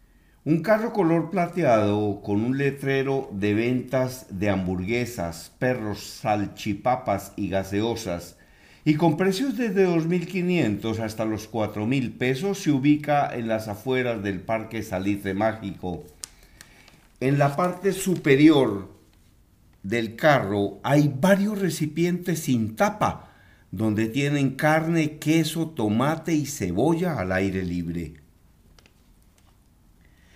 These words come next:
No es el único vehículo de comidas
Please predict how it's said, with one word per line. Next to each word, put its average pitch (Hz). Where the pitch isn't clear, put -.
No 165
es 202
el 196
único 202
vehículo 156
de 123
comidas 139